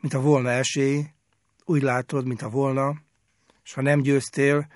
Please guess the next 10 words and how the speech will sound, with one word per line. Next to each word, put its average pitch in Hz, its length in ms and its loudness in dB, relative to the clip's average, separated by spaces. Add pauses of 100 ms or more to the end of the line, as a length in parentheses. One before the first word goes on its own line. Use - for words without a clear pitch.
csak - 180 -6
az 143 160 4
játszik 117 380 -4
veled. 110 420 -8 (640)
Aztán 135 460 -2 (340)
lefekszel, - 840 -6 (420)
hogyha - 260 -6
már 127 240 -2
elég 113 300 -6
volt. - 420 -14